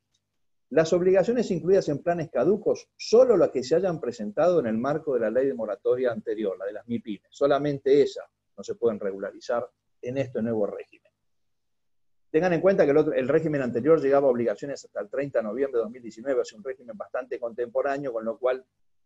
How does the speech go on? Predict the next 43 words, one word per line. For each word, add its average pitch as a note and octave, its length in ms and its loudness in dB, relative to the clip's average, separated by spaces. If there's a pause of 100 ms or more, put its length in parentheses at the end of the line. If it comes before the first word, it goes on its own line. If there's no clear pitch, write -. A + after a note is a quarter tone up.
(680)
se D#3+ 140 0
puede F#3+ 160 4
entender D#3+ 400 4
que, G2 340 -4
eh, - 180 -12
la, - 200 -18
una B2+ 180 -6
caducidad B2 460 0
tan B2+ 140 -2
automática B2+ 840 0 (540)
no C3 260 0
se B2+ 140 -4
ingrese B2+ 300 0
en B2+ 80 -6
este C#3 140 0
plan. D#3 200 2
Lo B2 100 2
que A2 80 -6
no C3+ 120 -2
se D3+ 140 0
puede D#3+ 160 2
entender D3+ 400 2
es D#3 80 -2
que - 100 -4
no C3+ 100 -4
se C#3+ 80 -4
ha B2 60 0
tenido B2+ 160 -6
en A#2 40 -8
cuenta C#3 200 0
el A#2+ 40 -6
contexto A#2 380 -4
de A#2 60 -2
pandemia, A2 460 -2
¿no? C3+ 180 -12
Porque - 180 -16
una C3 160 -8
cosa D3+ 180 -2
es - 60 -10
un C#3 120 -8
plan D3+ 220 0
caduco, C#3+ 600 2 (540)
este, G#2+ 840 -4